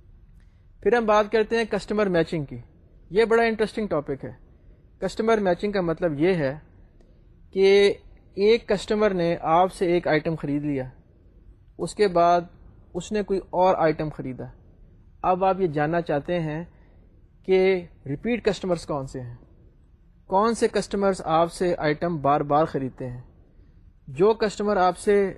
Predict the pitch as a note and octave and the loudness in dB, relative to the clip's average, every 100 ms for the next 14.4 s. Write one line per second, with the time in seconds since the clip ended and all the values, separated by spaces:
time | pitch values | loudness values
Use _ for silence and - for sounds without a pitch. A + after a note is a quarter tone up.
0 | C3+ C3+ - A#3 A#3+ A3+ G#3 D#3+ D3 - | -8 -8 -2 0 2 0 0 0 -2 -4
1 | D3 C#3 C3 C3 C3 F3 F3+ A3 A3+ G3 | -8 -8 -10 0 2 2 2 2 2 0
2 | G3 E3+ C#3+ C3+ F3+ E3+ D3 - _ _ | -4 -6 -6 -6 -6 -6 -6 -12 _ _
3 | _ - D3 E3+ G3 F3+ F#3+ F#3 F3+ G3+ | _ -8 0 2 2 -2 -6 -4 2 2
4 | - F3 - A#3 - F3 F#3 A#3 A3 F#3+ | 2 -2 -2 -6 0 2 2 2 0 0
5 | F#3+ F3+ D#3+ D3 D3+ D3 D#3+ D#3+ F3+ - | 0 -4 -4 -4 -4 -6 -6 -8 -10 -20
6 | _ - D#3 F3+ G3 G3 G#3 G#3 F3 D#3+ | _ -4 -2 0 -2 0 2 2 2 2
7 | A3 B3 A3+ E3+ D3+ C#3+ C#3+ - _ _ | 2 2 0 -2 -6 -10 -12 -18 _ _
8 | - G#3 - A3+ A3 G#3 - - - - | -8 -6 -4 0 2 2 0 -18 -18 -12
9 | G3 A3+ G#3 G#3+ G#3+ A#3+ A3+ - F3 F3+ | -6 -2 0 2 2 0 -2 0 0 0
10 | F3 G#3 G3 - G3+ G#3+ F#3+ D#3 D3+ D3 | -2 -2 -2 0 0 0 0 0 0 -4
11 | D3 F#3 - - - - - - - F#3+ | -6 -8 -14 -20 -20 -20 -20 -20 -6 -2
12 | F#3+ - G#3 - A#3+ A#3+ B3 A#3+ A3 G#3+ | -2 -2 -4 -2 -2 2 2 2 2 4
13 | G#3+ G#3 - _ _ - G#3 G3+ B3 G#3+ | 2 0 -8 _ _ 0 2 2 0 0
14 | F#3+ D#3+ D#3 | 0 -2 -4